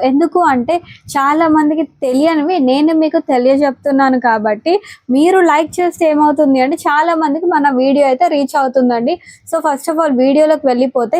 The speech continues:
నేనైతే ఒక మేకప్ కిట్ అయితే తీసుకున్నానండి. దీన్ని నేనైతే రివ్యూ చేయడానికి మెయిన్ రీజన్ ఏంటంటే దీంతో పాటు నాకు కాంబోలో కూడా వచ్చినాయి కాబట్టి ఇది నేను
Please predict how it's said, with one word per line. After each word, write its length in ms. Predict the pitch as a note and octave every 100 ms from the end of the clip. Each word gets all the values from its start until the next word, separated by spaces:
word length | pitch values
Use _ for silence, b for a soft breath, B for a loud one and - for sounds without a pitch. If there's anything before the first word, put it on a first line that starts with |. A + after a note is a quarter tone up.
| D#4
నేనైతే 360 | C4 C#4 C#4 D4
ఒక 100 | C#4+ B3+
మేకప్ 320 | B3 D4 D#4 D#4
కిట్ 180 | D4 C#4
అయితే 140 | D4 C4+
తీసుకున్నానండి. 680 | C4+ - C4+ C4 A#3+ A#3+ G4 - B B B G#3+
దీన్ని 380 | D4 F#4+ G4+ G4 C#4
నేనైతే 380 | D4 C#4 C#4+ E4 C#4
రివ్యూ 240 | A#3+ F4 F4
చేయడానికి 380 | E4 D4+ D#4+ E4 D4
మెయిన్ 260 | B3+ D#4 C#4+ C4+
రీజన్ 320 | C#4 D#4+ C#4+
ఏంటంటే 480 | B3+ G#3+ G#3 G#3 F4 F#4 B B A#3+
దీంతో 320 | C#4+ E4+ F4+ E4+ E4
పాటు 280 | C#4+ C4 C4+ D4+
నాకు 180 | C#4+ C#4 C#4+ C4+
కాంబోలో 500 | B3 C4 D4 D#4 D#4 D4+
కూడా 160 | D4+ C#4+
వచ్చినాయి 440 | B3+ A#3+ - C4+ C4
కాబట్టి 400 | B3+ A#3+ B3+ C4+ D4+
ఇది 160 | D#4+ D#4
నేను 160 | D4+